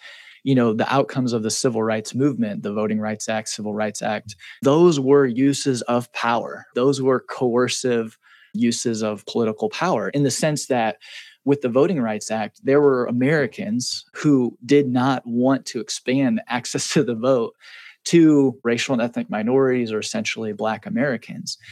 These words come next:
But this legislation demanded that that be true,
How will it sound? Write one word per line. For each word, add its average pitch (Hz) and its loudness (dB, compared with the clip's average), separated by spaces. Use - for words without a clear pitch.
But 151 2
this 135 -2
legislation 143 -2
demanded 117 0
that 110 -2
that 113 -2
be 120 0
true, 127 0